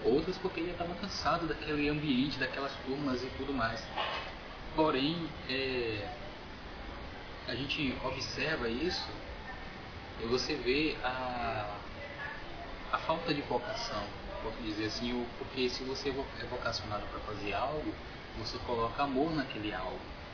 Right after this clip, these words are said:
Apesar de todas e todas as, as di-, dificuldades que você pode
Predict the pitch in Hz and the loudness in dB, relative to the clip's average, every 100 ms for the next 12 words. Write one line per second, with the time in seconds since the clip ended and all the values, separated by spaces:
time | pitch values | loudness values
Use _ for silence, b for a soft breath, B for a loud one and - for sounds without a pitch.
0 | - - - - - - - - - - | -8 -8 -6 -8 -8 -8 -8 -6 -4 -4
1 | - - - - - - 110 - - 117 | -4 -4 -4 -4 -2 -2 -2 -4 4 6
2 | 127 156 131 123 120 120 123 120 120 117 | 8 6 4 2 0 2 4 4 2 2
3 | 113 - 113 110 107 107 - - - - | 0 0 2 2 0 0 -6 -6 -6 -6
4 | - - - 127 113 110 110 120 104 113 | -6 -6 -6 -4 -2 -2 -2 -6 -6 -6
5 | 107 110 | -4 -2